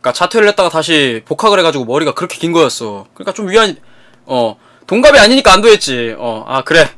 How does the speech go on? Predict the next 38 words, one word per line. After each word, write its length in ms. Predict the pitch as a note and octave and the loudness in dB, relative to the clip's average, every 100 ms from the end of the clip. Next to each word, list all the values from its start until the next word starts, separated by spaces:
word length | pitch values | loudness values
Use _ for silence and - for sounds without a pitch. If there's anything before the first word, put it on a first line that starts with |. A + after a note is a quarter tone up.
| - | -10
막 180 | C#3+ C3 - _ _ - | -6 -6 -8 _ _ -4
자기 200 | G3+ A3+ | 0 2
최면 240 | - A#3+ | 2 0
그랬지. 180 | D#3+ B2 - | 0 -4 -8
"아, 120 | A2+ | -12
그래. 260 | - A#2+ - - - _ | -8 -8 -10 -20 -20 _
나는 420 | A#2+ B2+ E3 F#3 - _ - | -2 0 0 -2 -8 _ -2
나보다 520 | B2+ C#3 D3 F3 F3+ - - | 0 2 4 4 4 -4 -6
일 200 | G#3+ A3 | -4 0
년 240 | A3+ E3+ | 0 0
먼저 340 | B2 C3 C#3+ - | -2 -2 -2 -4
태어난 580 | - G#3 G#3 A#2+ A#2+ F#3 - | 2 4 4 2 -4 -8 -14
한 180 | - A3 | -10 -2
학년 500 | G#3+ G3+ G3+ G3+ D3 | -2 0 -2 -4 -6
위의 280 | C#3 D#3+ F3+ | -2 2 2
사람한테, 880 | F#3 E3 D3 B2+ - A2 A2+ F3+ A3+ - - | 4 4 4 2 -2 -4 -2 -2 -4 -10 -14
어, 140 | A#2 A#2 | -6 -2
맞은 300 | A2+ B2+ D3 | -2 -2 0
거야. 420 | B2 B2 D#3 A3 - - | 2 4 2 0 -6 -6
그 100 | E3 | 2
사람은 380 | F#3+ F3+ G3 E3 | 4 4 4 2
나보다 320 | C3+ D3+ F#3 | 2 4 2
일 240 | A#3 C4 | 0 0
년 180 | C4+ B3 | 2 2
정도의 300 | A3 F#3+ F3+ | 0 0 0
밥을 260 | - D3+ D#3 | 0 0 0
더 120 | D3+ | 2
먹었으니까 500 | C3 D#3 D3 C3+ F#3 | 2 2 0 -4 -2
일 220 | - B3 | -2 0
년치의 360 | B3+ B3 - G3+ | 0 2 0 -2
근육이 280 | E3 D#3+ D#3 | -2 -2 0
더 120 | B2+ | -2
있을 220 | A#2+ D3 - | -4 -6 -8
거고, 320 | A#2+ B2 F3 | -6 -6 -6
일 120 | A#3 | -2
년치의 340 | A#3+ G#3+ F#3+ - | -2 0 -4 -4
그 100 | B2+ | -8
힘이 420 | - G#3+ B2 | -6 -4 -4